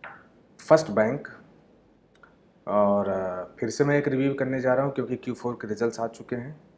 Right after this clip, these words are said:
और उसके बाद पहला वीडियो होगा। उसके पहले मैंने दो वीडियो बनाए थे, जब इसका भाव था फिफ्टी टू पे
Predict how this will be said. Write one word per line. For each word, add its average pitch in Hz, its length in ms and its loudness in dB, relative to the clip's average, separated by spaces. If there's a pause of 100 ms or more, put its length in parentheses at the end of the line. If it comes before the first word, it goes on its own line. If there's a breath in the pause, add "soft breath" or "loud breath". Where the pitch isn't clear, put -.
(560 soft breath)
और 82 280 -10
उसके - 220 -4
बाद 101 220 2
पहला 107 400 -4
वीडियो 117 280 0
होगा। 120 360 -2 (520)
उसके - 180 -6
पहले 113 220 2
मैंने 110 180 0
दो 107 160 0
वीडियो 110 260 0
बनाए 110 360 -2
थे, 123 60 -16 (840 soft breath)
जब 98 220 -2
इसका 104 220 -2
भाव 98 380 -2
था 104 40 -4
फिफ्टी - 280 -10
टू 120 260 -8
पे 143 260 -2